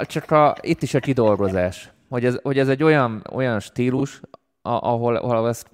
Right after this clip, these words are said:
ezt keményen ki kell dolgozni. Tehát ez nem megy számítógépről, szerintem. Tehát ez, ez az a stílus. Tehát így lehet, ez ilyen stílusgyakorlatnak oké, mert, mert, mert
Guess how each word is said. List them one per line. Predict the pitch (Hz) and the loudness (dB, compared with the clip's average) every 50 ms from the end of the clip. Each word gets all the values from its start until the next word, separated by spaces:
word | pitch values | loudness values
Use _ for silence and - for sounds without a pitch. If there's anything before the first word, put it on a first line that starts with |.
| - - - - | -20 -18 -12 -12
ezt | 123 - - | -12 -12 -6
keményen | - 135 123 113 107 98 95 | -6 -4 -4 -4 -4 -6 -6
ki | - - | -8 -10
kell | 98 - 95 95 | -12 -8 -8 -6
dolgozni. | 90 95 87 90 87 87 90 92 98 95 | -4 -4 -4 -4 -4 -6 -8 -8 -8 -8
Tehát | - 101 101 - | -6 -6 -6 -4
ez | 117 110 | -6 -4
nem | 123 123 117 | -4 -4 -4
megy | 104 92 - | -4 -6 -6
számítógépről, | - - 92 90 92 87 - 90 76 - 73 73 - - - 62 78 - _ _ _ _ _ _ _ | -6 -8 -8 -6 -6 -8 -6 -8 -8 -6 -6 -8 -8 -8 -8 -10 -10 -10 _ _ _ _ _ _ _
szerintem. | - - - 87 85 85 85 - - 78 69 92 92 | -16 -10 -8 -6 -6 -6 -8 -8 -10 -10 -10 -10 -10
Tehát | - - 87 - 104 98 - - | -10 -8 -4 -2 -2 -4 -2 0
ez, | 117 110 104 98 101 - | 2 2 2 0 -2 -4
ez | - 107 | -4 -2
az | 98 98 90 | -2 -2 -2
a | 90 87 | -4 -6
stílus. | - - - 92 85 87 90 - | -8 -10 -10 -10 -10 -10 -12 -10
Tehát | - 98 95 - | -10 -10 -8 -8
így | 113 104 | -8 -4
lehet, | 117 120 113 101 73 | 0 0 0 0 -2
ez | 104 104 | -4 -6
ilyen | 117 117 117 | -6 -8 -8
stílusgyakorlatnak | - - 165 156 139 127 110 - 113 107 - - 104 101 98 95 - - 104 95 - | -6 -4 -4 -2 -2 -4 -2 -2 -2 -2 -2 -2 -2 -2 -2 -4 -6 -8 -10 -8 -6
oké, | 78 104 - - 135 135 147 160 - _ _ - - - _ _ | -8 -8 -6 -2 -2 -2 -2 -2 -6 _ _ -20 -20 -20 _ _
mert, | - 107 101 98 95 | -8 -6 -4 -4 -4
mert, | 104 107 98 - 82 82 65 | -4 -4 -4 -4 -6 -8 -8
mert | 101 107 104 - | -8 -8 -8 -8